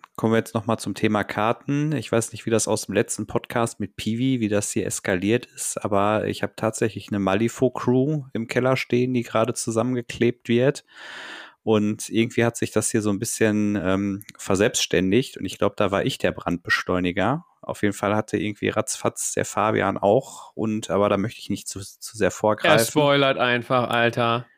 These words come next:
Speaker 1: Ja, hab ich einfach, einfach mal den Move gemacht und hab mir da die Ortega-Crew von der Gilde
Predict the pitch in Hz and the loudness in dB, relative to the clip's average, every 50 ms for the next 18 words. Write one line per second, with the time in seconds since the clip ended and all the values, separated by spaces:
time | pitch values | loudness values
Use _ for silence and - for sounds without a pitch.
0 | _ _ _ _ _ _ _ _ _ - - - 101 101 - - _ _ _ _ | _ _ _ _ _ _ _ _ _ -8 -2 0 0 0 0 -4 _ _ _ _
1 | _ - 156 - 113 107 110 110 - - - - - - - - 110 107 - - | _ -10 -4 -2 0 0 0 0 -2 -4 -12 -12 -10 -8 -4 -2 -2 -2 0 0
2 | 113 110 101 - - - - - - - - - 113 113 - - 117 - - 104 | 0 0 0 -2 -6 -16 -16 -16 -16 -14 -10 -8 -8 -6 -2 -2 -4 0 0 0
3 | 98 98 98 98 101 110 117 117 - - - 98 98 95 123 131 - - - 101 | 2 2 2 2 2 0 0 -2 -4 -2 -2 0 0 2 0 0 -2 -4 -6 -4
4 | 101 104 - _ - - - 98 - - 107 - - 95 - - - 110 117 110 | -4 -4 -6 _ -6 -2 0 2 2 2 0 0 2 0 0 2 2 2 2 2
5 | 110 95 87 87 85 - _ - - - - 101 98 98 101 107 127 131 - - | 2 2 2 0 -2 -4 _ -12 -10 -6 -4 -4 -2 -2 -2 -2 -4 -6 -10 -12
6 | - - - - 92 95 95 92 90 85 95 104 110 113 107 98 92 92 120 | -16 -12 -8 -4 -2 0 0 0 0 0 0 0 0 2 2 2 2 2 0